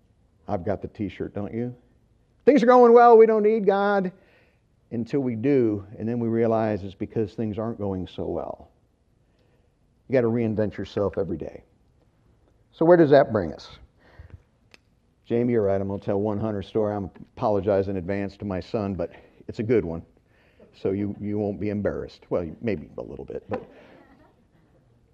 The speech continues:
was walking Hunter into kindergarten one day holding his little hand. It's funny, you know, he's a big galoot now, but back then I can remember like it was yesterday, a little tiny guy walking in.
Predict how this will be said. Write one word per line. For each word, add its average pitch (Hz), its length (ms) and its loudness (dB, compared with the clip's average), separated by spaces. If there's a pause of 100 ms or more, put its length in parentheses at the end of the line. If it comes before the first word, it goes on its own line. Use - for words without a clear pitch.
(440)
was 160 100 -2
walking 214 340 8
Hunter 190 280 4
into 175 140 2
kindergarten 151 640 4 (1080)
one 147 200 0
day 156 100 6
holding 160 240 6
his 135 140 0
little 165 120 4
hand. 170 200 2
It's 135 100 -4
funny, 151 240 4
you 117 80 -2
know, 143 80 -2
he's 139 140 0
a - 20 -2
big 135 180 -2
galoot 120 280 0
now, 135 180 0
but 117 160 2
back 139 220 0
then 139 160 0
I 156 80 2
can 135 160 -4
remember 135 240 0
like 123 180 0
it 120 40 -4
was 95 140 -4
yesterday, 104 420 -4
a 98 40 -2
little 120 160 -4
tiny 110 260 -8
guy 101 140 -4
walking 110 340 -2
in. 104 140 -6